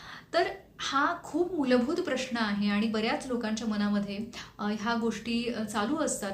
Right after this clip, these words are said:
की जे, ज्याची आपल्याला चिंता वाटते ना, भीती वाटते ना, ती गोष्ट करायलाच नको. कारण ती गोष्ट करायला गेलो की आपल्याकडून काही ते होणार नाही आणि झालं नाही, तर त्याचं आपल्याला परत वाईट वाटेल आणि आपण त्याचा त्रास करून घेऊ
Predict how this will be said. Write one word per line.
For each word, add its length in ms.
की 80
जे, 120
ज्याची 360
आपल्याला 280
चिंता 380
वाटते 360
ना, 120
भीती 340
वाटते 340
ना, 80
ती 80
गोष्ट 280
करायलाच 580
नको. 160
कारण 300
ती 60
गोष्ट 300
करायला 400
गेलो 340
की 80
आपल्याकडून 540
काही 220
ते 40
होणार 380
नाही 320
आणि 180
झालं 420
नाही, 340
तर 80
त्याचं 260
आपल्याला 300
परत 400
वाईट 280
वाटेल 420
आणि 120
आपण 260
त्याचा 200
त्रास 400
करून 260
घेऊ 240